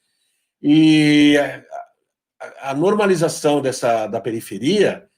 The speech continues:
é um negócio doído. No sábado, eu tava falando com um amigo que ele falou que nos anos noventa a violência era tão grande aqui na nossa região que a mãe dele pedia pra ele andar bonito.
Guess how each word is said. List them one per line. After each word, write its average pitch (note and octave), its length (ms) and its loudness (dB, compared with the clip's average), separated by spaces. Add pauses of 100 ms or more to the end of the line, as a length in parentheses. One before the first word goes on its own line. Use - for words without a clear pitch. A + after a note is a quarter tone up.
(360)
é F3+ 100 -2
um - 20 -2
negócio G#3+ 380 0
doído. F#3+ 320 2
No F#3+ 100 0
sábado, G3+ 440 2
eu E3+ 60 -6
tava F3+ 200 -2
falando D#3+ 300 0
com C3+ 160 -2
um A#2+ 60 0
amigo C3 600 -2 (1120)
que E3 100 -6
ele G3+ 100 0
falou G3 180 0
que G3 100 -2
nos F#3 220 2
anos B3 200 2
noventa C3+ 520 -2
a A#2 60 -4
violência D#3+ 420 0
era C3+ 100 -4
tão A3+ 220 -4
grande E3+ 340 -2
aqui C3 160 -10
na B2 120 -8
nossa A#2 280 -10
região G#2+ 640 -6 (640)
que - 100 0
a A3 120 8
mãe A3+ 200 6
dele D3+ 400 2
pedia F#3 480 0
pra E3+ 220 0
ele F3+ 220 2
andar F#3+ 320 2
bonito. G3+ 720 -4